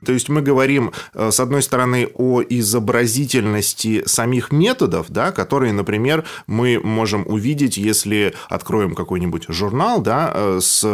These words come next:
исследованиями в области молекулярной биологии. Ну, допустим, обычные фотографии даже банального геля электрофореза уже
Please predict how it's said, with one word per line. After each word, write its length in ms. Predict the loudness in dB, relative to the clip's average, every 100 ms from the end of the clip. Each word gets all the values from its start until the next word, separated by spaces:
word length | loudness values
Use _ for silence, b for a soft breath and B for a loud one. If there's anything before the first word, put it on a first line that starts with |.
| 0
исследованиями 760 | 0 -2 0 0 0 0 -2 -2
в 100 | -2
области 440 | -2 -4 -4 -6 -6 B B
молекулярной 580 | -4 -2 0 -2 0
биологии. 440 | 0 2 2 2 2
Ну, 200 | 2 2
допустим, 480 | 0 0 0 -2 -2
обычные 420 | -4 0 0 0
фотографии 540 | -2 0 0 2 0 -2
даже 240 | -2 -2
банального 500 | -2 0 0 0 -2
геля 300 | -2 0 0
электрофореза 640 | 0 -2 -6 -2 0 2 2
уже 400 | 0 0 -2